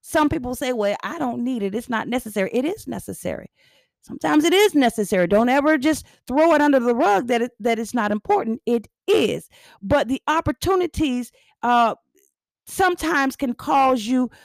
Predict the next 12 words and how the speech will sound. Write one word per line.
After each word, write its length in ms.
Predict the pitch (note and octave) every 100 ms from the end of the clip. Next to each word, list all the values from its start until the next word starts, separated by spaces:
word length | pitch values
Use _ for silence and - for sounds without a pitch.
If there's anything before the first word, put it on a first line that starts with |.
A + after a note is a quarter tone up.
| _ G3+
uh, 140 | G3
I'm 120 | A3
sorry, 280 | A3 A#3 G#3+
the 240 | G3+ G#3+ -
appre-, 420 | G#3 E4+ D4+ -
um, 380 | G#3+ F#3+ F3+ E3+ _ _ _ _ _ _ - _
the 200 | G3+ G3+ -
unappreciation 840 | C4+ C4+ D#4 C#4+ C4+ C#4 F4 C4 - _
can 160 | - A#3+
sometimes 680 | - D#4 D#4 D4+ C#4 A#3+ -
cause 480 | - C4+ A#3+ A#3+ -
opportunities 1040 | G#3+ - F#3+ - G#4 F#4 D#4 C#4+ A3+ G#3+